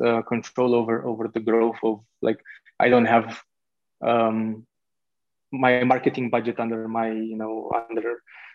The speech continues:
uh, under my, my red button, which I can push whenever I need more, more traffic. It's, um, it's, uh, our responsibility then to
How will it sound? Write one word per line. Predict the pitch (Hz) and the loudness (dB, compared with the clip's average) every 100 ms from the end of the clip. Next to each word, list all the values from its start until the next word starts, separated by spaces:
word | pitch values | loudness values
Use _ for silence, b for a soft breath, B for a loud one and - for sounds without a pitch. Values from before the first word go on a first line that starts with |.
| B - | B -8
uh, | - - | -4 0
under | 131 123 | 2 4
my, | 127 123 123 | 4 4 2
my | 123 | 2
red | 120 127 113 | 2 2 2
button, | 127 123 123 120 135 135 | 2 2 0 -4 -4 -6
which | - | -4
I | 113 | -6
can | 117 110 | -6 -4
push | 127 113 - | -4 -4 -4
whenever | 123 117 113 117 | 0 0 2 0
I | 117 | 0
need | 117 | 0
more, | 117 113 113 120 | 0 -4 -6 -8
more | 120 110 | -8 -4
traffic. | - 120 165 165 _ b b - | -2 0 0 -4 _ b b -2
It's, | 131 131 - - | 0 0 -4 -4
um, | 123 120 120 120 117 120 120 | 0 2 2 0 -2 -6 -6
it's, | 117 - - - | -8 -10 -12 -4
uh, | 117 113 110 - | 0 0 0 2
our | 131 127 | 4 4
responsibility | 120 - 117 - 120 123 120 123 | 2 0 -4 -4 0 0 0 -2
then | 117 113 113 - | -2 -4 -6 -2
to | 110 | -2